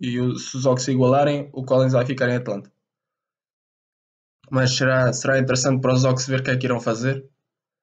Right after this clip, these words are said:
especialmente porque é o John Collins este ano, para o ano, Trae Young, que é uma lock para receber max, sem sombra de dúvida, vai ter que receber o max por parte dos Hawks.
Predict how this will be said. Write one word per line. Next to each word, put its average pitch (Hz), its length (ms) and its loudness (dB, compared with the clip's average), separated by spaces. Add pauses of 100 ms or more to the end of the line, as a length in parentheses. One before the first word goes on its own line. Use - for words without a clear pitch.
(220)
especialmente 120 400 2
porque 127 480 0
é 123 80 2
o 131 80 4
John 139 300 2
Collins 139 320 0
este 127 240 -2
ano, 135 340 -2 (920)
para 127 160 2
o 135 60 4
ano, 127 340 0 (280)
Trae 131 260 2
Young, 123 220 0 (360)
que - 380 -12 (760)
é 117 60 -2
uma 117 180 2
lock 117 280 2
para 120 100 -2
receber 117 320 -6
max, 113 640 -8 (480)
sem 127 140 -4
sombra 117 280 -2
de 107 60 -8
dúvida, 117 400 -8 (560)
vai 131 240 0
ter 131 140 -2
que 127 60 -8
receber 131 220 -2
o 123 40 4
max 113 280 -2 (200)
por 127 160 -6
parte 117 200 -2
dos 117 180 -6
Hawks. 117 280 -8